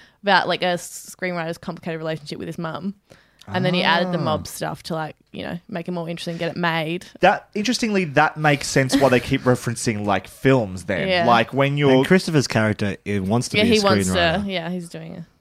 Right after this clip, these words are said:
Speaker 2: Yeah, that's
Speaker 1: Yeah.
Speaker 2: right. That, yeah, that's interesting. Um,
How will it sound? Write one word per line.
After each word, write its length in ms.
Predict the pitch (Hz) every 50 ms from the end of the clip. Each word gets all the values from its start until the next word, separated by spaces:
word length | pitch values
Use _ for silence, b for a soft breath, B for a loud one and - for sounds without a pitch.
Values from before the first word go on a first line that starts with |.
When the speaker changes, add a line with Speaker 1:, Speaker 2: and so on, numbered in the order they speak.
| _ _
Speaker 2:
Yeah, 460 | 101 101 101 110 113 120 123 127 127
that's 240 | 120 110 90 - -
Speaker 1:
Yeah. 40 | 104 104
Speaker 2:
right. 360 | 110 117 123 113 95 - - 135 113
That, 240 | 113 113 113 -
yeah, 360 | 117 117 117 113 101 90 85 92
that's 180 | 104 - -
interesting. 460 | 104 - 92 - - 85 76 80 92 _ B B B B B B B B -
Um, 520 | 127 127 127 127 127 123 123 123 120 120